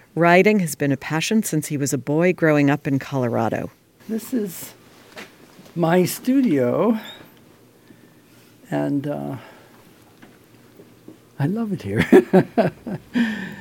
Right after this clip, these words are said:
Speaker 1: But these days, Wayne spends most of his time in one of the newest buildings in Allegheny County, the Alfred Ceramic Museum at Alfred University, where he is director and chief curator.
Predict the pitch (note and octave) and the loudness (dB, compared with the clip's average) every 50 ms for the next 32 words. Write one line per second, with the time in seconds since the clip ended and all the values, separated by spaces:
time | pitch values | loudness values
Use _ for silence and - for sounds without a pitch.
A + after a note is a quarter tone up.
0 | - - - - _ _ - - - - - - - - - - - _ - A3+ | -20 -20 -20 -20 _ _ -20 -20 -20 -20 -20 -20 -20 -20 -20 -20 -20 _ -4 -2
1 | G3+ - D4 E4 E4 - - E4 D4+ D4 C#4 - - A3 G3+ G3+ A#3 C4+ - - | 0 2 4 2 2 2 2 2 2 2 2 0 0 0 0 2 0 0 0 0
2 | - C4+ C#4+ C4+ - F#3+ D#3+ E3 F3+ - - A#3+ C4+ C4+ - - - - D#3 C#3+ | 0 0 0 2 2 0 0 0 -2 -4 -6 -6 -6 -6 -6 -8 -8 -6 -4 -2
3 | C3+ C3+ C3 C#3 - - E3 E3+ E3 E3 E3+ F3 D3+ D3+ E3+ E3 E3 F#3+ B3 C#4 | -2 0 -2 -2 -2 -2 -2 -2 -2 -2 -2 -2 0 0 2 2 4 4 4 4
4 | C4 - - - - - C#3 A#2+ G#2 - A2+ A#2 A#2+ A2+ - B2 A#2 - - A2 | 2 0 -2 -8 -6 -4 -2 -2 0 0 -2 -2 -2 -2 -2 -2 -2 -2 -2 -2
5 | B2 A#2+ A2+ A2+ B2 B2+ B2 B2+ A#2+ - - C3+ A2+ B2 - E3 G3 C4 - - | -2 -2 -2 -2 -2 -2 -2 -2 -4 -6 -6 -6 -6 -4 -4 -4 -4 -4 -6 -10
6 | - - - - - - - - E3+ - - - F#3 A#3 - - D4 C4 A3+ - | -20 -20 -20 -20 -20 -8 -4 -4 -2 0 2 2 2 2 0 0 -2 -2 -2 -2
7 | - A3 G3+ F#3+ G3 G3 G3 F#3 - - D3 C#3 C3+ B2 A#2+ C3+ C3 B2+ B2+ B2+ | 0 0 2 4 4 4 4 2 0 0 0 0 0 0 -2 -2 -2 0 0 -2
8 | B2+ - C#3+ C#3 - - C#3+ D3+ D3+ - - F3 C#3+ C#3+ D#3+ D3+ D3+ C#3+ E3 G#3+ | -2 -2 -4 -4 -2 0 -2 -2 -2 -2 -4 -4 0 2 2 2 2 2 0 -2
9 | A#3 - - - - - E3 - - - - - - - - - - F#3+ F#3+ F3 | 0 -2 -2 -4 -4 -6 -8 -12 -18 -20 -20 -20 -20 -20 -20 -2 0 2 2 4
10 | F#3 G3 F#3 F3 D3 - F3 D3+ E3+ F#3 G#3+ - - A#3 A#3 - - D3 C#3 - | 4 4 4 4 2 0 0 0 2 0 0 0 0 0 0 0 0 -2 -2 -2
11 | - - G#3+ A3 - - - - - C#3 A2 F#2+ F2+ - - - C3+ - | -4 -4 -4 -4 -6 -8 -6 -2 0 2 2 2 0 -2 -4 -6 -8 -10